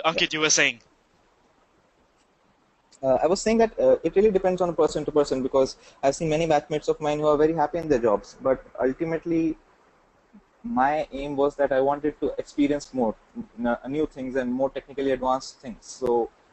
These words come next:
Speaker 2: uh, that's why I quit my job. It really depends on the person.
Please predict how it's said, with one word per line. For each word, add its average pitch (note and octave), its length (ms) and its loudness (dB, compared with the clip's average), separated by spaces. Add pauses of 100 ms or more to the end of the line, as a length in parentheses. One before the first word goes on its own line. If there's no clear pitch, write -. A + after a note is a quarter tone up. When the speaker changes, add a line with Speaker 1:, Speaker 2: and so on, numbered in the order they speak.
(420)
Speaker 2:
uh, A2+ 240 -8
that's C#3+ 260 -2
why E3 100 4
I D#3 40 4
quit - 220 -6
my A#2 100 -2
job. G#2+ 320 2
It A#2 180 -10
really E3 180 2
depends D#3 320 -2
on D3 100 -2
the C#3 80 -10
person. B2+ 340 -2